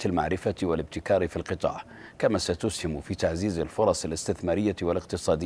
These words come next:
عبر تقديم العديد من الخدمات والاستشارات المتخصصة. من جهة ثانية، وقع شركة تطوير منتجات الحلال وشركة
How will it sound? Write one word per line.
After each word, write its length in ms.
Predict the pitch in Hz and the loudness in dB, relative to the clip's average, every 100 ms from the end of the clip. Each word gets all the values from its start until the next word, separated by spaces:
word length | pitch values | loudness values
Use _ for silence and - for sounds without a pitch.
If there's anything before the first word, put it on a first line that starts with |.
| 95 117 | 0 0
عبر 260 | 104 113 | 2 2
تقديم 440 | - - - 107 92 | 2 0 -2 0 2
العديد 480 | 78 82 95 90 85 | 2 2 0 -2 0
من 120 | 95 | 0
الخدمات 600 | 92 - 82 80 98 - | 0 -2 0 0 0 -2
والاستشارات 800 | 76 85 95 - 85 82 80 - - - - - 87 | -4 -2 -4 0 6 6 4 -4 -18 -20 -20 -2 -2
المتخصصة. 840 | 67 71 92 - 78 - - - - - - - - - - - - - - - - - - - - - - | 0 -4 -4 -4 -4 -2 -4 -4 -8 -18 -20 -20 -20 -20 -20 -20 -20 -20 -20 -20 -20 -20 -20 -20 -18 -18 -2
من 160 | 120 107 | 2 6
جهة 220 | 131 127 | 8 8
ثانية، 640 | 113 123 98 123 113 104 | 8 4 6 6 8 8
وقع 380 | 98 104 - 98 | 8 8 8 6
شركة 400 | 98 107 98 107 | 6 4 4 2
تطوير 560 | 95 95 95 98 104 92 | 2 0 0 2 2 2
منتجات 500 | 90 90 87 98 92 | 2 0 4 4 2
الحلال 460 | 82 107 95 104 | 2 4 6 6
وشركة 480 | 110 - 95 90 95 | 2 2 2 2 0